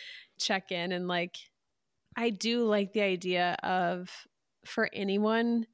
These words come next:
like, starting a little bit slower. And, like, you talked about, like, what are realistic goals? I honestly think slower pa-, a bit of a slower pace for, like, your goals and,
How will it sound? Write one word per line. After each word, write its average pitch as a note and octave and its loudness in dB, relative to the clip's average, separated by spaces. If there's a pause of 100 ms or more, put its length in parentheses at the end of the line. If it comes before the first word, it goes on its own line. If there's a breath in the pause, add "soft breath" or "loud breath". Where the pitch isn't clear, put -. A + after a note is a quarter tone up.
(1160 soft breath)
like, B3 2
starting A3+ 2
a A#3 2
little G3+ 2
bit F#3+ 0
slower. G3 0
And, G#3 -2
like, G3 -2
you G3+ -2
talked G3+ -4
about, F#3+ -2
like, G3 -4
what G#3 2
are A3 2
realistic F#3 0
goals? F3 -2
I G#3+ -4
honestly G#3+ 0
think G3 -2
slower G3 0 (880)
pa-, - -2 (160)
a G#3 2
bit G3+ 2
of A3 4
a G#3+ 4
slower F#3+ 0
pace F3+ 0
for, G#3 0
like, G#3 0
your G#3+ 2
goals G#3 2
and, G3 0